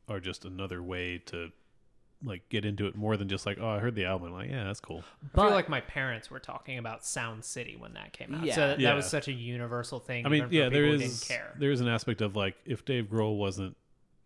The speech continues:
Speaker 1: doing other things, would people care as much? Maybe not. But
Speaker 3: But, but what I'll say is that I think Wasting Light would have been the album that got, that got me into them no matter what.
Speaker 1: Yeah.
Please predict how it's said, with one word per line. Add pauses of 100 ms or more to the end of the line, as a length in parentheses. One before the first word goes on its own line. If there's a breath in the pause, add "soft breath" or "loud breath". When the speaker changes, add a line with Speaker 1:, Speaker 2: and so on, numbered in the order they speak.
(400)
Speaker 1:
doing
other
things,
would
people
care
as
much?
Maybe
not. (400)
But
Speaker 3:
But,
but
what
I'll
say
is
that
I
think
Wasting
Light
would
have
been
the
album
that
got,
that
got
me
into
them
no
matter
what.
Speaker 1:
Yeah.